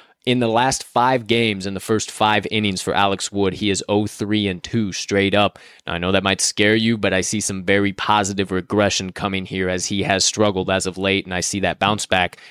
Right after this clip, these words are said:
as I keep telling you guys here today. Lyles, one and four straight up. I don't see any type of positive <laughs> regression coming for him. Nothing but negative regression going his way,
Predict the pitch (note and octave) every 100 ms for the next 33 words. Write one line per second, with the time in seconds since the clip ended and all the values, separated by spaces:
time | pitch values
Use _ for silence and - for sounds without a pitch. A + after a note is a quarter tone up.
0 | - F2+ F2 E2+ - G2 - G#2 F#2+ F#2
1 | F#2 F2+ G#2 F#2 F2+ - F#2 A2+ G2+ -
2 | - - - - G2+ A2+ D3+ D3+ C3 G#2
3 | F#2+ A2+ D3+ C3+ - B2 C#3 C#3 - A#2+
4 | B2 B2+ A#2+ B2+ - - A2 A#2+ A2+ -
5 | G#2 G#2+ A2 A#2 - - A2+ A2+ - G2
6 | - - A2+ A2 B2 A#2+ B2+ A#2 A2+ A#2+
7 | A2+ B2 A2+ A#2 A2+ A2+ G#2 A#2 A2 A2+
8 | A#2+ A#2 G#2 G2 G#2 A2 A#2 A#2+ A2 A#2
9 | G#2 A2+ A2+ A#2 A2 A2 G#2 G2+ A2 A2
10 | G2+ G#2+ A2 G#2+